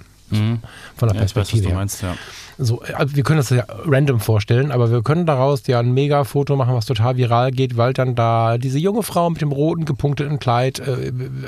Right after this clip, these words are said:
Speaker 2: sechziger Jahres-Style vor dem Eiffelturm steht, bei perfektem Wetter, alles ist schön und wir nehmen das fürs nächste Buchcover und, äh, liken das und es ist in der Galerie und alles so. Dann können wir natürlich sagen, „Hö, das ist ja, äh, nicht die Realität.“ Ja, klar ist das die Realität. Der Fotograf war ja da, hat sich mit dieser Frau dahingestellt.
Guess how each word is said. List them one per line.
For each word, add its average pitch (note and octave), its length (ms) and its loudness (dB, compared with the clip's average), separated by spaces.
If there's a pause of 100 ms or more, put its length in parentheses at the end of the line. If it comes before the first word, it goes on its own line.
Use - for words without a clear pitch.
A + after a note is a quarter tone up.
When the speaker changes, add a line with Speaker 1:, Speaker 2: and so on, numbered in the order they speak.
(140)
Speaker 2:
sechziger D#3+ 360 0
Jahres-Style A#2+ 540 0
vor F3 180 0
dem D#3 140 0
Eiffelturm B2+ 340 2
steht, B2 200 -2
bei C#3 100 -2
perfektem C#3+ 400 -2
Wetter, B2+ 180 -2
alles A#2+ 220 -2
ist G#2+ 80 0
schön D#3 180 -2
und C3 180 -2 (540)
wir C3 100 2
nehmen C3 200 4
das A#2+ 140 0
fürs A#2 140 0
nächste B2 220 0
Buchcover B2+ 600 0
und, A#2 280 0
äh, A#2 320 -2
liken A#2 320 2
das G#2+ 220 2
und A2+ 180 -2
es - 120 -12
ist - 240 -10 (320)
in A2+ 80 0
der G#2+ 80 2
Galerie A2+ 340 2
und G2 80 0
alles F#2 300 -4
so. - 100 -10 (1160)
Dann B2 140 2
können E3 240 4
wir E3 80 4
natürlich C3+ 400 2
sagen, B2+ 240 4
„Hö, C3 240 6
das B2+ 160 2
ist B2+ 140 0
ja, A#2+ 260 4
äh, A#2 180 -4
nicht B2 360 2
die C3+ 40 2
Realität.“ A#2+ 480 2
Ja, G#2 60 4
klar D3+ 220 2
ist - 100 -4
das G#2+ 100 0
die A2+ 60 0
Realität. F#2+ 460 0
Der G#2 80 -2
Fotograf A2+ 400 0
war A2 80 2
ja G2+ 100 2
da, A#2+ 280 2
hat C#3+ 100 -4
sich G#2 140 0
mit A2+ 180 2
dieser B2 180 0
Frau A#2+ 160 0
dahingestellt. D#3 680 0